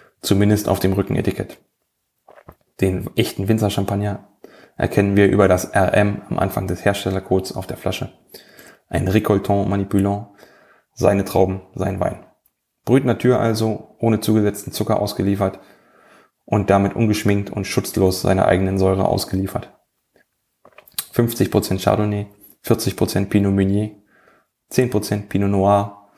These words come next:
aus sieben Lagen in der Côte de Blanc und der Montagne de Reims. Wie gesagt, kein Hyperindividualist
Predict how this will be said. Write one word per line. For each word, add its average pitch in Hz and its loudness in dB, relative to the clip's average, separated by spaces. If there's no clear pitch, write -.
aus - -4
sieben 95 2
Lagen 95 2
in 101 -6
der 98 0
Côte - -2
de 95 0
Blanc 95 -4
und 101 -4
der 95 0
Montagne 95 -4
de 98 -2
Reims. 95 -8
Wie 123 4
gesagt, 120 2
kein 104 -2
Hyperindividualist 107 0